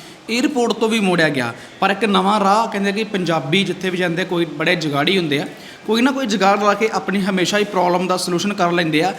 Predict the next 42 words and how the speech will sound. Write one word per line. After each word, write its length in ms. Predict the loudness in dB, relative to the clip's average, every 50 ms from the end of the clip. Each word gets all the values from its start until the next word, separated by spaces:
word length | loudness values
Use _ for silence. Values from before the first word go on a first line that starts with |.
| -10 -16 -16 -8 -8
ਤੇ 60 | -6
ਕਿਸੇ 260 | -4 -2 0 2 2
ਨਾ 120 | 2 2 0
ਕਿਸੇ 460 | -2 -2 -2 0 0 0 0 0 -2 -2
ਤਰੀਕੇ 340 | -2 -2 -2 -2 -2 0 0
ਦੇ 80 | 2 2
ਨਾਲ 220 | 2 2 0 -2
ਕੈਨੇਡਾ 380 | -2 -2 -2 -2 0 2 2 2
ਦੇ 140 | 2 2 0
ਵਿੱਚ 180 | 0 -2 -2
ਐਂਟਰੀ 360 | -4 -4 -4 -2 -2 -2 -2 -4 -6 -10 -16 -4 0
ਕਰ 140 | 2 4 4
ਹੀ 80 | 4
ਲੈਂਦੇ 320 | 4 4 4 4 4 2 2
ਆ। 40 | 0
ਪਰ 160 | -2 -4 -6
ਉੱਤੋਂ 200 | -4 -4 -2 -2
ਰੱਬ 160 | -2 -2 -2
ਵੀ 120 | -2 -2
ਸਾਥ 260 | -2 0 0 0 0 0
ਦੇਵੇ 200 | 0 0 0 0
ਤਾਂ 100 | -2 -2 -4 -6 -6
ਬਹੁਤ 240 | -4 -4 -2 -2 -2
ਵਧੀਆ, 420 | -2 -2 0 0 2 2 0 0 -2 -8 -12 -16 -16 -12 -4 -2
ਕਹਿੰਦੇ 220 | 0 2 2 2
ਕਿ 280 | 4 2 2 2 0 -2 -6 -12 -14 -14 -14 -14 -8 -4
ਸੋਨੇ 280 | -2 0 0 0 0
ਤੇ 100 | 0 -2
ਸੁਹਾਗੇ 320 | -2 0 0 0 0 0 0
ਵਾਲਾ 120 | 0 0
ਕੰਮ 220 | 0 -2 -2 -2
ਹੋ 120 | -2 -2 -2
ਜਾਂਦਾ 220 | 0 0 0 0
ਹੈ। 100 | -2 -2
ਅੱਜ 120 | -2 0 0
ਇਹੋ 200 | 0 0 0 0
ਜਿਹੀ 100 | 0 0
ਨਿਊਜ਼ 220 | 0 0 0 0
ਤੁਹਾਡੇ 160 | 0 -2 -2
ਨਾਲ 100 | -2 -2
ਸ਼ੇਅਰ 200 | 0 0 0 0
ਕਰਾਂਗੇ। 360 | 0 0 0 0 0 0 -2